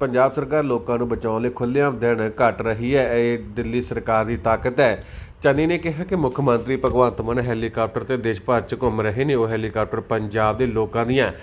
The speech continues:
ਜੇਬਾਂ 'ਚੋਂ ਖਰਚਾ ਕਰਕੇ ਉੱਡ ਰਿਹਾ ਹੈ। ਚੰਨੀ ਨੇ ਕਿਹਾ ਕਿ ਮਾਨ ਨੂੰ ਪੰਜਾਬ ਪੁਲਿਸ 'ਤੇ ਹੀ ਭਰੋਸਾ ਨਹੀਂ ਹੈ, ਇਸ ਲਈ ਜ਼ੈੱਡ ਪਲੱਸ ਸੁਰੱਖਿਆ ਨਾਲ ਘੁੰਮ ਰਹੇ ਨੇ। ਚੰਨੀ ਨੇ ਕਿਹਾ ਕਿ ਵਾਰ-ਵਾਰ ਬੇਅਦਬੀ ਦੇ ਮਾਮਲੇ ਹੋ ਰਹੇ ਨੇ, ਉਹਨਾਂ ਦਾ ਖੁਲਾਸਾ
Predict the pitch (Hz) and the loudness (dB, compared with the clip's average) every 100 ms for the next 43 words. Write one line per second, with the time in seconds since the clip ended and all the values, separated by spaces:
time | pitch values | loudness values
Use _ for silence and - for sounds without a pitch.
0 | - - - 120 139 165 170 175 135 123 | -18 -18 -4 0 2 2 0 -2 -2 -4
1 | - 120 120 110 - 131 123 101 107 107 | 0 -2 0 -2 0 0 0 -2 -2 2
2 | 131 101 92 - - 139 120 117 117 113 | 2 2 -2 -18 -8 -2 0 0 -2 -2
3 | 113 151 185 147 117 110 113 120 120 117 | -2 -2 -2 2 2 2 0 -4 0 0
4 | 113 104 110 110 - 113 104 127 117 120 | 0 0 2 2 0 -4 -2 -4 -2 -2
5 | 123 113 - 110 107 117 143 135 117 110 | -2 -2 -2 -2 -2 0 0 0 0 0
6 | 113 113 113 117 127 131 120 123 110 107 | -2 0 -2 -2 -2 0 0 -2 -6 -6
7 | - 113 110 107 127 107 104 104 123 135 | -4 -4 -2 -2 -2 -2 -2 -2 2 2
8 | 113 - - - - 147 147 170 165 165 | 2 -2 -14 -20 -2 0 2 2 0 -2
9 | 180 180 131 120 127 127 107 117 110 117 | -2 2 4 4 2 0 -2 -2 -2 -4
10 | 120 113 107 107 113 107 107 101 120 151 | -2 0 -2 -2 -4 -2 -2 -2 -2 -2
11 | 117 110 110 110 - 113 110 104 147 113 | 0 0 0 -2 -4 0 0 2 2 2
12 | 98 | 2